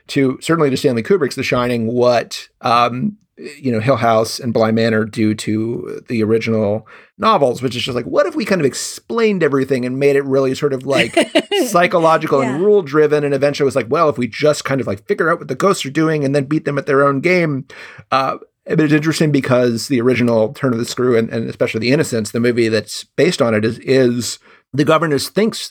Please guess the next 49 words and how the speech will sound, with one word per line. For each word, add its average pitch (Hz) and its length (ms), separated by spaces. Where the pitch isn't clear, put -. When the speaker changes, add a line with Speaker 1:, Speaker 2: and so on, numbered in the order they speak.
Speaker 1:
that 127 100
she's 135 200
doing 208 200
that. 101 140
She 120 100
thinks 131 300
she's 139 140
figured 131 220
out 117 140
the 113 80
rules. 113 260
She's 120 180
like, 107 120
"If 104 100
I 92 80
just 117 300
get - 140
Miles 113 360
to 104 140
admit 107 240
that 127 80
he's 113 140
being 117 160
haunted 113 280
by 104 140
Peter 117 300
Quint 120 260
and 110 140
to 143 60
just - 260
say - 340
his 127 200
name, 127 420
you 117 80
know, 120 100
he'll 135 120
be 135 100
fine." 143 540
She - 160
finally 190 380
does 160 180
get - 280
<laughs> - 40
Miles 147 440
to - 120
say 151 240
Peter 139 240
Quint's 131 260
name, 131 220